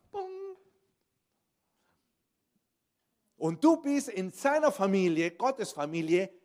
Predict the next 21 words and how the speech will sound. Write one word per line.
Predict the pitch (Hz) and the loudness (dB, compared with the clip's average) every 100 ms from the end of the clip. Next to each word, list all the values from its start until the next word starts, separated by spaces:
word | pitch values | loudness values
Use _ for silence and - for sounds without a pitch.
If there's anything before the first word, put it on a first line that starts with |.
| _ _ _ - | _ _ _ -12
reingeboren. | 117 127 - 185 160 131 107 110 90 82 - | -6 -2 0 -2 -2 -6 -8 -10 -14 -18 -8
Durch | 196 226 165 | -2 -2 -2
Jesus | 220 208 208 | -8 -8 -12
Christus, | - 202 - - 196 - - _ _ _ | -6 -6 -6 -10 -10 -10 -20 _ _ _
du | 120 | -14
bist | 104 185 - | -6 -8 -6
drin. | 233 185 98 _ _ _ _ _ _ _ _ _ _ _ _ _ _ _ _ _ _ _ | -6 -6 -8 _ _ _ _ _ _ _ _ _ _ _ _ _ _ _ _ _ _ _
Und | 113 117 | -12 0
das | 220 226 | 0 2
bedeutet, | 226 214 196 190 196 185 | -2 2 0 0 -4 -6
du | 160 180 - | -10 -12 -6
hast | 165 180 175 - - | -2 -2 -2 -14 -12
sein | 123 110 | -12 -10
D | 131 135 | -6 -6
N | 120 | -6
A. | 82 69 _ _ _ _ _ _ _ _ _ _ _ _ _ _ | -12 -16 _ _ _ _ _ _ _ _ _ _ _ _ _ _
Du | - 143 | -6 -6
hast | - 175 190 - - - | 0 2 2 0 -10 -4
sein, | 165 185 190 185 - _ _ | 0 2 2 -2 -6 _ _
sein, | - - 165 175 175 165 | -12 0 2 2 0 -4
sein | - 170 175 175 | -4 -2 0 -2